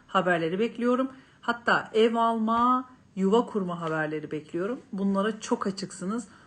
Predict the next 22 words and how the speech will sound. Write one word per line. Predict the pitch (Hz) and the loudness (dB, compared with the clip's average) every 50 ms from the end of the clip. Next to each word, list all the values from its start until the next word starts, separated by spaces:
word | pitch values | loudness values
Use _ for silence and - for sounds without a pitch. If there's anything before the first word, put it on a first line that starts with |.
| - _ _ _ | -20 _ _ _
Ondan | - 185 202 226 277 339 381 | -2 0 2 4 4 2 2
sonraki | 370 - 330 285 262 - | 0 0 0 0 0 0
süreçte | 214 - - 226 226 220 - 226 214 190 | -4 -6 -2 -2 -2 0 0 0 2 2
de | 196 185 | 2 0
ev | 190 - 226 220 220 220 | 2 4 6 6 6 4
alma, | - 202 202 202 202 202 202 202 | 2 0 0 2 0 0 0 0
yuva | 196 185 190 180 196 202 196 | -2 -2 0 0 0 0 -2
kurma, | 196 - 202 190 185 190 190 185 190 | -4 -6 -4 -2 -2 -2 -2 0 0
evlenme | 202 185 180 180 190 190 190 196 196 202 | 0 2 2 2 0 0 2 2 0 0
gibi | 190 185 180 | -2 -4 -4
konulara | 185 - 190 180 175 175 175 170 170 | -4 -4 -4 -4 -2 -2 -4 -4 -4
çok | - - 190 - | -6 -10 -8 -4
çok | - 240 240 269 | -4 -2 0 -2
açıksınız. | 262 262 - - - - 285 285 320 302 - - - - - - - _ _ _ | -2 -2 -4 -12 -4 0 2 2 2 0 -2 -10 -20 -20 -20 -20 -20 _ _ _
Ama | - 233 208 - - | 0 0 0 2 2
önceliğiniz | 196 202 247 269 277 302 294 254 254 233 247 269 - - | 4 4 6 4 4 2 2 2 2 2 0 -2 -4 -6
kendi | - 220 202 196 214 226 269 | -4 -2 0 0 0 0 0
ruhsal | 220 202 175 185 - - - 233 254 277 311 311 - - - - - _ _ - | 0 0 -2 -2 -4 -2 2 4 4 4 2 0 -6 -14 -20 -20 -20 _ _ -4
ve | 226 | -4
kişisel | 226 220 202 - - - - 233 233 226 202 | -2 -2 -4 -4 -4 -2 0 0 0 0 0
gelişiminiz | 208 190 180 - - 190 175 185 196 208 | -2 -4 -4 -4 -6 -6 -4 -4 -2 -2
olmalı | 233 233 240 233 240 240 262 277 | -2 0 0 0 2 2 0 0